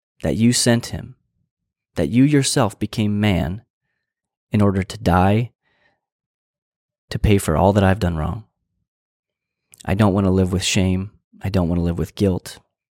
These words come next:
And I don't want to be separated from you eternally. So I'm calling on you now to be my Savior. Jesus, I receive you. I don't understand it all. I don't have all the answers,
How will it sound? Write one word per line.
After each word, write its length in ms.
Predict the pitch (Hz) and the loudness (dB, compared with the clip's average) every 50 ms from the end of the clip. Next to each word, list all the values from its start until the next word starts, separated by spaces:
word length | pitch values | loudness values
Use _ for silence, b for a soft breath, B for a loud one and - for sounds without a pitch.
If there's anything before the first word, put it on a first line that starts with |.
| _ _ | _ _
And 100 | 98 92 | -4 -2
I 60 | 90 90 | -2 2
don't 200 | 98 110 110 107 | 2 2 4 4
want 100 | 110 95 | 2 2
to 60 | 90 | 0
be 100 | 87 95 | 0 -2
separated 580 | - - - 110 110 - 95 87 85 87 87 | 0 2 2 0 2 2 0 0 0 -2 -4
from 220 | - - 76 76 82 | -6 -6 -8 -6 -4
you 180 | 85 76 - - | -6 -6 -6 -8
eternally. 600 | - - - - 95 90 87 67 50 - - - _ _ _ _ _ _ _ _ _ b b b b b b b b b b b b b b b b b | -10 -12 -8 -6 -4 -4 -4 -6 -8 -12 -18 -20 _ _ _ _ _ _ _ _ _ b b b b b b b b b b b b b b b b b
So 160 | - - 104 | -4 0 0
I'm 140 | 92 90 95 | 0 0 0
calling 480 | - - - 117 113 117 117 113 113 | -4 -4 0 2 4 4 4 6 4
on 100 | 110 107 | 4 4
you 100 | 104 104 | 4 2
now 200 | 98 92 85 85 | 2 2 0 0
to 80 | 87 87 | -2 -2
be 100 | 85 87 | -2 -4
my 140 | 85 80 82 | -4 -4 -4
Savior. 520 | - - - 87 87 82 - - - - _ _ _ _ _ b b b b b b b b b b _ | -6 -8 -8 -10 -10 -12 -12 -16 -16 -18 _ _ _ _ _ b b b b b b b b b b _
Jesus, 380 | - 101 101 101 98 92 - - | -2 -2 0 0 0 -2 -2 -4
I 100 | - 101 | -4 -2
receive 580 | 95 90 92 92 - - - 123 120 120 110 95 | 0 0 0 -2 -2 -2 0 2 2 2 2 0
you. 240 | 90 85 - - - _ _ _ _ _ _ _ _ _ _ _ _ _ _ _ _ _ _ _ _ _ _ _ _ _ _ _ - _ | -2 -6 -8 -10 -16 _ _ _ _ _ _ _ _ _ _ _ _ _ _ _ _ _ _ _ _ _ _ _ _ _ _ _ -16 _
I 120 | - 92 | -4 -2
don't 200 | 95 92 92 - - | 0 0 -2 -2 -2
understand 480 | - 101 87 87 - - 110 104 110 113 | -4 -4 -2 -4 -2 0 2 2 4 4
it 80 | 113 120 | 4 4
all. 260 | 113 113 113 110 - - _ - | 4 2 0 -2 -6 -12 _ -8
I 60 | - 95 | -4 -2
don't 140 | 87 87 | -2 -2
have 120 | 90 82 82 | -2 -2 -4
all 60 | 82 | -4
the 160 | 76 78 82 | -4 -2 -2
answers, 460 | 87 90 98 - - - - - - | 0 -2 -2 -2 -6 -8 -8 -8 -10